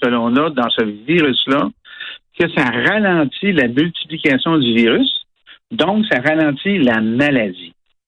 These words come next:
Ça, c'est une maudite bonne nouvelle. Et ça, on le savait. Ils l'ont essayé là-bas, la chloroquine. Pourquoi ? Parce qu'on sait que ça fait ça avec d'autres virus, mais on sait aussi que ça le fait pas avec tous les virus.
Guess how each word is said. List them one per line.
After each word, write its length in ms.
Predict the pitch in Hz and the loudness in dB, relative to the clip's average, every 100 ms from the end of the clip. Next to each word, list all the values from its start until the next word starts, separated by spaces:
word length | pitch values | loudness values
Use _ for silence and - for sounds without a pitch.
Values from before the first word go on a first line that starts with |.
| _ _ - | _ _ -2
Ça, 140 | 240 | 0
c'est 100 | - 165 | 2 2
une 80 | |
maudite 280 | 151 233 185 | 4 2 0
bonne 200 | 143 180 | -2 0
nouvelle. 440 | 131 185 240 - - - - - | 0 0 0 -4 -6 -16 -20 -6
Et 120 | 120 127 | -2 0
ça, 80 | 226 | 2
on 80 | 262 | 2
le 60 | - 190 | 0 -2
savait. 300 | 143 226 226 _ _ - | 0 0 -2 _ _ 0
Ils 140 | 147 | 2
l'ont 140 | 208 294 | 4 2
essayé 520 | - - 180 196 285 | 0 0 0 2 2
là-bas, 320 | 214 123 180 | 2 0 0
la 140 | 170 | -2
chloroquine. 560 | - 107 110 92 208 208 | -2 -2 -2 -2 0 0
Pourquoi ? 400 | - 120 160 190 277 - - - - | -2 -2 0 0 -2 -6 -20 -10 -4
Parce 140 | 135 | -2
qu'on 220 | 156 147 143 - 277 | 2 2 0 0 0
sait 120 | 294 | 0
que 80 | - | 0
ça 100 | 123 | -2
fait 180 | 123 110 | 0 -2
ça 160 | 180 - 127 | 0 -2 -2
avec 300 | 120 131 120 113 | 0 0 -4 -2
d'autres 280 | 180 254 202 | 0 0 -2
virus, 440 | 139 127 131 254 - - _ _ _ _ - | 0 2 2 0 -4 -12 _ _ _ _ -2
mais 140 | 151 | 2
on 140 | 160 160 | 2 0
sait 180 | - 269 | 0 0
aussi 400 | 208 147 - 254 | 0 -2 0 0
que 80 | - | 0
ça 120 | 143 | -2
le 60 | |
fait 120 | 151 151 | 0 0
pas 160 | 214 | 0
avec 220 | 185 165 - _ _ | 0 -2 -6 _ _
tous 280 | 370 370 330 | 0 2 0
les 140 | 202 135 | -2 -4
virus. 420 | 120 104 - | -4 -4 -6